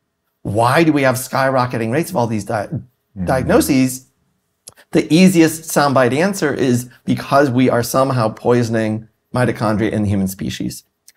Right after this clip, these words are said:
Speaker 1: Where could the poisoning be occurring to result in obesity? It could actually be occurring in several places. Two easy answers are the brain,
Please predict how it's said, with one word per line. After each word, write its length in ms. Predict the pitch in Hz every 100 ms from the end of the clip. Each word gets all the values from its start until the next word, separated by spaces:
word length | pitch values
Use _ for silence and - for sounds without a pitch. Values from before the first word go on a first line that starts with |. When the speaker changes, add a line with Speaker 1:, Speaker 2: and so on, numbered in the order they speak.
| _ _
Speaker 1:
Where 280 | 120 156 190
could 140 | 190
the 80 | 160
poisoning 560 | - 151 156 156 147 139
be 160 | 127
occurring 840 | 117 - - 135 151 185 226 294 302 _ _ _ _ -
to 80 | 143
result 460 | 135 120 135 147
in 280 | - 127 123
obesity? 880 | 123 101 110 123 170 160 185 202 - _ _ _ _ _ _ -
It 100 | 127
could 140 | 160
actually 260 | 165 190 208
be 80 | 185
occurring 460 | - 175 165 156
in 180 | 123 113
several 400 | - 127 127 117
places. 960 | - 117 113 123 - - - - - _ _ _ _ _
Two 500 | - - 202 202 180 -
easy 800 | 151 170 160 156 139 131 131 - _ _ _
answers 1080 | 135 123 123 123 113 101 110 180 - - - _ _
are 160 | - 107
the 140 | 127
brain, 800 | 101 131 123 151 208 262 320 -